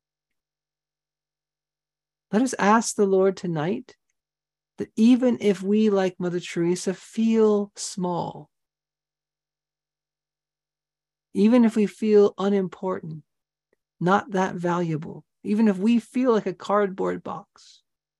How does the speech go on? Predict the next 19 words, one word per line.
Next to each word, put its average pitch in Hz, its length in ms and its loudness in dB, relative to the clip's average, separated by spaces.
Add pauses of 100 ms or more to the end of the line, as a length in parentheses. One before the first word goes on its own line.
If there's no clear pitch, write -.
(960)
let's 254 200 0
ask 247 320 0
that 220 120 -8
we 220 160 2
might 208 240 2
be 190 100 -2
useful 180 540 -4
for 165 120 -16
something. - 440 -16 (1160)
Even 208 280 4
the 240 100 4
cardboard 208 640 2
box 190 320 -2
was 175 180 -8
useful 196 380 -4
for 175 240 -6 (320)
putting 208 320 6
these 185 180 2
awards, 165 720 0